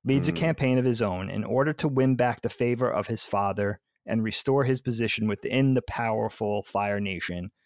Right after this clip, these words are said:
Speaker 1: The disgraced prince sets out to hunt for the Avatar.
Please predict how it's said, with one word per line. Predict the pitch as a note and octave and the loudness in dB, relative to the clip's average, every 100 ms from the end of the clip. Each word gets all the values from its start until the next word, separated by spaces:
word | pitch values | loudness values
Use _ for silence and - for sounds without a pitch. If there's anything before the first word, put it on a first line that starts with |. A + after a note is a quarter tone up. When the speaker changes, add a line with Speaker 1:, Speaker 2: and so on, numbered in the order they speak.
| _ _ | _ _
Speaker 1:
The | A2 | -4
disgraced | G#2 - - A#2+ B2 - - | -2 -2 0 0 0 -4 -6
prince | A#2 G#2+ - - | -2 -2 -4 -8
sets | - A2 G#2+ - | -4 -2 -2 -2
out | G2+ G2+ - | -2 -4 -4
to | F#2+ | -6
hunt | - F#2+ E2+ _ _ _ _ _ | -4 -6 -6 _ _ _ _ _
for | - | -10
the | - - | -8 -8
Avatar. | - - - - | -10 -12 -16 -18